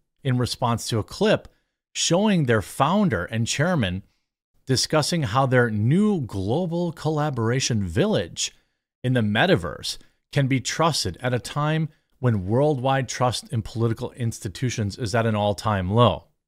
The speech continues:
You see Elon typing, "The W F is increasingly becoming an unelected world government that the people never asked for and don't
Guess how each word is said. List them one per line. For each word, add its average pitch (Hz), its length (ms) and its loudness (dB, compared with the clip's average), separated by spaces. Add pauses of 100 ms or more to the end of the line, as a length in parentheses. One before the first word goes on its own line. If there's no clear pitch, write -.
(600)
You 117 80 0
see 120 300 -2
Elon 107 300 0
typing, 101 460 -2 (600)
"The 110 60 0
W 160 240 4
F 143 160 4
is 113 140 4
increasingly 113 800 0
becoming 110 440 -2
an 104 100 -2
unelected 131 560 -2
world 101 320 -2
government 120 480 2 (340)
that 117 120 -2
the 120 80 2
people 131 360 0
never 139 360 2
asked 123 300 2
for 98 360 -2 (200)
and 107 240 0
don't 98 280 2